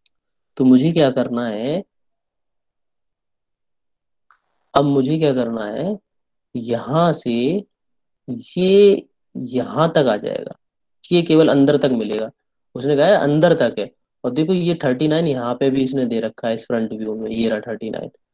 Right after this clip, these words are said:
तो आप यहाँ से यहाँ तक थर्टी नाइन आ गए, फिर same आप यहाँ से यहाँ तक थर्टी नाइन आ गए, है ना? अब आपको ये outer रेडियाई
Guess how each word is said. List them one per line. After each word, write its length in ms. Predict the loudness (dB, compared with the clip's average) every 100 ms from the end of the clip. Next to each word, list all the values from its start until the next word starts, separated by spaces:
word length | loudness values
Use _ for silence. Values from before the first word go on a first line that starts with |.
| _ 0
तो 80 | 4
आप 180 | 4 4
यहाँ 420 | 2 2 2 0
से 200 | 2 2 4 2 -2 _ _ -8
यहाँ 320 | -2 0 2
तक 160 | 0 0
थर्टी 200 | 0 2
नाइन 260 | 2 2 2
आ 100 | 2
गए, 140 | 2 -2 _ _ _ -2
फिर 80 | 0
same 380 | 0 2 4 4
आप 160 | 2
यहाँ 360 | 2 0 0 -2
से 200 | 0 2 2 2 -4 _ _ _ _ -20 -20 _ -12
यहाँ 360 | -6 -2 -2 0
तक 160 | 0 2
थर्टी 200 | 0 2
नाइन 160 | 2
आ 80 | 0
गए, 300 | -2 -4 -10 -10 _ _ _ _
है 60 | 2
ना? 140 | 2 -2 _ _ _ _
अब 160 | 4 6
आपको 280 | 4 4 4
ये 80 | 6
outer 320 | 6 4 4
रेडियाई 400 | 4 6 4